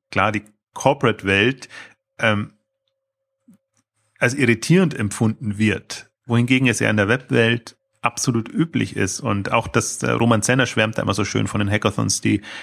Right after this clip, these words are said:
die im, vor Ma-, Magento zum Beispiel stattfinden oder im Prinzip auch die,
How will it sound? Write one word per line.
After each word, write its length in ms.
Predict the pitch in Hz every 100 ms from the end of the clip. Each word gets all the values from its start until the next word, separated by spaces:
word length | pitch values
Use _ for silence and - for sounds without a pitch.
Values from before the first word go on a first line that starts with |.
| -
die 60 | 113 -
im, 180 | 139 107
vor 480 | - - - 120 135
Ma-, 340 | 120 - 123
Magento 400 | 120 107 117 123
zum 160 | 113 110
Beispiel 320 | 107 98 117
stattfinden 600 | - 110 107 - 113 110
oder 160 | 110 104
im 60 | 101
Prinzip 260 | - 110
auch 160 | 113 -
die, 260 | 107 101